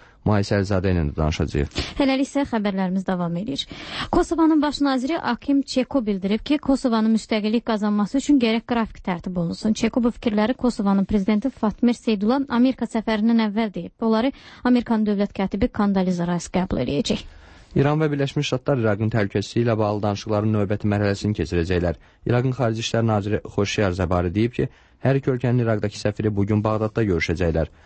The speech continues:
Speaker 1: Səfərlər birinci dəfə bu ilin mayında görüşmüşlər. Bu, İranla Amerika arasında min doqquz yüz səksəninci ildən bəri ilk yüksək səviyyəli rəsmi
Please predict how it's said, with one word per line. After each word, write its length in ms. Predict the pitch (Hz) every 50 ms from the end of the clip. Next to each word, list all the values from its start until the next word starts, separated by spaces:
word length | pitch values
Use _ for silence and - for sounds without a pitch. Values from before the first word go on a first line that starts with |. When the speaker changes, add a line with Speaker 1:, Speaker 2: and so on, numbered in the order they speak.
| - - - _
Speaker 1:
Səfərlər 460 | - - 123 123 127 127 139 151 147 135
birinci 300 | 127 127 123 120 120 120
dəfə 180 | 107 90 92 82
bu 160 | 85 101 98
ilin 160 | 95 95 98
mayında 320 | 98 101 101 104 104 107 101 92
görüşmüşlər. 640 | 85 82 - - 80 76 - - 82 78 73 - - - - - - - - - -
Bu, 140 | 123 135 143
İranla 320 | 143 127 131 127 123 117
Amerika 320 | 107 104 107 104 101 - 98
arasında 300 | 92 92 - - 107 110
min 180 | 120 123 127 127 127
doqquz 260 | 120 - - 113 -
yüz 60 | 110
səksəninci 340 | 101 - 104 101 98 101 104
ildən 240 | 104 104 104 101 98
bəri 240 | 98 95 92 95 90 - - - - - _ _
ilk 240 | - 135 135 131 - -
yüksək 260 | 110 107 - - 107 104 -
səviyyəli 400 | - 101 98 101 92 90 90 90
rəsmi 240 | 90 87 - - 98